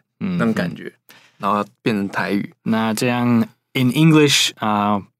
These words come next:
Speaker 1: maybe you say, "I swear it just came out of the water"，还是
Speaker 2: 嗯。
Speaker 1: "tastes like it just came out of the ocean"之类的？
Speaker 2: 嗯，其实翻译嘛，我觉得蛮接近的欸。
Speaker 1: 嗯。
Speaker 2: 就是从，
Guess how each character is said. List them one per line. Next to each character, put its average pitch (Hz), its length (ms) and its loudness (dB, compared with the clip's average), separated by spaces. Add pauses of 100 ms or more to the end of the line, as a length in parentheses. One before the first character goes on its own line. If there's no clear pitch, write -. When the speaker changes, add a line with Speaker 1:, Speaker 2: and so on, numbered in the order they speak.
(120)
Speaker 1:
maybe 120 300 2
you 117 100 6
say, 101 360 -2 (440)
"I 117 160 2
swear 151 600 2 (140)
it 107 160 0 (100)
just 151 340 0
came 127 280 0
out 120 160 0
of 110 100 -4
the 110 100 2
water"， 98 440 0 (180)
还 104 180 -2
是 104 280 2
Speaker 2:
嗯。 107 480 2 (240)
Speaker 1:
"tastes 139 520 0
like 123 360 -2 (100)
it 107 220 -2
just 156 380 0
came 135 360 0
out 120 180 0
of 110 180 -2
the 110 80 4 (120)
ocean" 110 460 0 (140)
之 127 100 0
类 120 280 4
的？ 98 60 0
Speaker 2:
嗯， 98 180 -6 (320)
其 160 140 2
实 196 140 4
翻 165 240 2
译 165 80 6
嘛， 117 100 4
我 101 100 0
觉 110 80 0
得 120 60 2
蛮 101 220 0
接 110 180 2
近 104 240 -2
的 - 80 -8
欸。 - 140 -16 (180)
Speaker 1:
嗯。 87 260 -4
Speaker 2:
就 127 140 -2
是 127 140 0
从， 98 560 -6